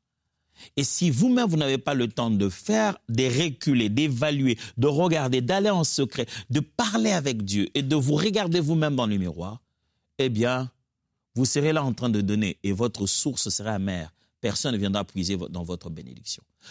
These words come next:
Donc, vous voulez être une source de bénédiction, apprenez à réellement développer un, s-, s-, votre talent, vos capacités en secret. Lisons un Samuel encore, un Samuel maintenant, chapitre dix-sept, versets trente-quatre à trente-cinq.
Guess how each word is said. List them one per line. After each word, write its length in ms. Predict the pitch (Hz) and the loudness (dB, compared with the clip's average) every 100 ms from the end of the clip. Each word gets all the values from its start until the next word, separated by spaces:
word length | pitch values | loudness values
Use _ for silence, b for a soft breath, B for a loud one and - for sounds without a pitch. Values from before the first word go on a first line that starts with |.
| B | B
Donc, 280 | 117 208 226 | 2 2 4
vous 80 | 131 | 4
voulez 240 | 135 233 | 4 4
être 200 | 226 127 | 2 0
une 100 | 117 | 0
source 260 | - 170 110 | 0 -2 0
de 80 | |
bénédiction, 800 | 95 95 87 82 - - 107 113 b b - | 0 0 -2 -4 -6 -4 -2 -2 b b -8
apprenez 560 | 117 113 123 104 107 - | -6 -4 -4 -2 -2 -2
à 260 | 87 90 135 b b - | -4 -4 -6 b b -16
réellement 880 | 87 - 160 156 123 101 101 110 123 _ _ | -6 -2 0 0 0 -2 -2 -4 -6 _ _
développer 840 | 98 87 151 117 120 104 92 120 123 - | -6 0 0 2 2 2 0 -4 -4 -4
un, 300 | 113 113 113 _ _ _ _ | -2 -2 -2 _ _ _ _
s-, 140 | - 113 | -6 -4
s-, 200 | - - | -4 0
votre 380 | 147 147 - 117 | 0 0 0 -2
talent, 440 | - 143 135 135 | -2 -2 0 0
vos 180 | 110 123 | 2 0
capacités 800 | - 170 147 127 - - 107 104 - | 0 -4 -2 -2 -4 -6 -6 -6 -6
en 100 | 101 | -6
secret. 380 | - - - - B B | -6 -8 -16 -16 B B
Lisons 280 | 160 220 220 | 2 2 0
un 140 | 202 196 | 0 0
Samuel 400 | - 135 156 175 | 2 2 2 0
encore, 360 | 95 101 156 208 | -2 -2 -4 -4
un 120 | - | -4
Samuel 360 | 117 - 85 143 | -2 0 0 0
maintenant, 300 | 160 143 165 B B B - | -2 -2 -4 B B B -8
chapitre 500 | - 110 165 123 113 | -4 -2 -2 0 0
dix-sept, 500 | 117 - 160 170 120 | 0 0 -2 -2 -4
versets 300 | 101 - 113 | -4 -4 -4
trente-quatre 640 | - 139 123 - 143 - | -6 -6 -6 -4 -6 -6
à 40 | |
trente-cinq. 420 | 110 101 - - | -12 -8 -10 -10